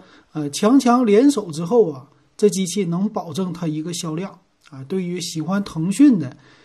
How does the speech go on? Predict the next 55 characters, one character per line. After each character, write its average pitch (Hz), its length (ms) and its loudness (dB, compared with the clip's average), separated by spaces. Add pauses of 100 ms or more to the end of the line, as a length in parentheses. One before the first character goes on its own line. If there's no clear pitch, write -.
(140)
这 208 140 6
公 254 240 12
司 175 200 2
的 180 160 0
人 143 160 -2
或 214 120 -2
者 180 100 0
腾 175 240 -4
讯 247 140 2
游 165 120 0
戏 269 200 2
的 160 100 -2
人， 131 140 -10 (180)
这 185 140 -8
是 170 120 -4
具 165 140 -6
有 156 160 -4
很 147 320 -6
大 190 240 0
的 156 80 -2
一 156 140 -6
个 175 100 -6
吸 196 220 -4
引 147 100 -4
力 165 220 -4
的。 - 100 -12 (1200)
那 214 80 6
咱 208 180 10
们 240 80 4
接 226 160 8
着 233 80 6
看 240 240 2
呢， 175 300 -4
它 233 180 2
这 269 160 2
次 233 300 4
啊 165 260 -2
和 208 920 -4 (300)
三 220 600 -2
就 180 160 -8
是 175 80 -6
普 160 240 -10
通 294 220 4
版 185 240 0
比 170 160 -2
起 190 80 -2
来 147 200 -6
呢， 143 220 -10
它 196 120 -4
多 180 260 -2
了 165 240 -8 (320)
两 170 360 -2
个 156 120 -8
按 180 240 -6
键。 214 300 0